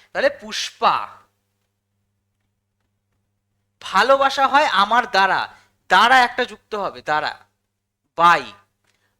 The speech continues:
আমার। তাহলে আমিটা কি, যখন আমারে পরিবর্তন হচ্ছে, তার মানে কি আমি থেকে আমার হচ্ছে, রূপের পরিবর্তন হচ্ছে, সর্বনামে রূপের পরিবর্তন হচ্ছে।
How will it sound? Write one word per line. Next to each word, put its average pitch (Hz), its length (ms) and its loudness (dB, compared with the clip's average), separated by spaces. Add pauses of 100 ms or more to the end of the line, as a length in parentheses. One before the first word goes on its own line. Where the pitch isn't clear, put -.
আমার। 226 460 4 (420)
তাহলে 285 560 0 (260)
আমিটা 247 560 0
কি, 294 200 -8
যখন 226 320 0
আমারে 214 420 2
পরিবর্তন 294 520 -6
হচ্ছে, 247 240 -10
তার 254 160 -4
মানে 311 140 -8
কি 294 140 -4
আমি 226 300 0
থেকে 320 240 -6
আমার 294 300 2
হচ্ছে, 240 420 -10 (440)
রূপের 254 360 -6
পরিবর্তন 285 480 -4
হচ্ছে, 208 280 -14
সর্বনামে 240 560 -6
রূপের 226 300 -14
পরিবর্তন 185 540 -12
হচ্ছে। - 340 -20